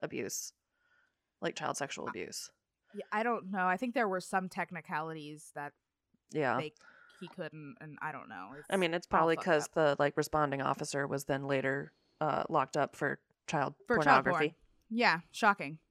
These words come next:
Speaker 1: Shocking. I don't know. Um,
Speaker 2: Yeah.
Speaker 1: okay, our next statement is Jessa's, which is,
Speaker 2: Mm-hmm.
Speaker 1: I'm, I'm sure it's written by a P R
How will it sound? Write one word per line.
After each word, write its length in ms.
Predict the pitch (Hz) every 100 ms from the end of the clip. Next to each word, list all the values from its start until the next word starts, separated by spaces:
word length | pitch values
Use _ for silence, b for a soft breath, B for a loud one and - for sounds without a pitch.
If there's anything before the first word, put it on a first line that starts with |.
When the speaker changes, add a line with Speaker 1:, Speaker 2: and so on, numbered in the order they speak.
| _ _ - B B
Speaker 1:
Shocking. 580 | - - 147 139 85 64 - _ _ B B B B B B B B B -
I 120 | 233 196
don't 200 | 160 147
know. 280 | 143 143 - B B - 190
Um, 360 | 185 175 170
Speaker 2:
Yeah. 200 | 151 135 160 _ _ _ _
Speaker 1:
okay, 380 | 202 190 165 160
our 160 | - 185
next 260 | 185 196 -
statement 460 | 190 180 180 185 -
is 200 | 180 180
Jessa's, 800 | - 165 160 160 156 214 - - B B B B
which 200 | 185 170
is, 380 | 170 156 214 240
Speaker 2:
Mm-hmm. 40 | - _ _ _ _ -
Speaker 1:
I'm, 120 | 175 165
I'm 160 | 170 175
sure 180 | - 143
it's 140 | 127
written 180 | 151 147
by 140 | 135
a 60 | 135
P 140 | 151
R 320 | 135 131 131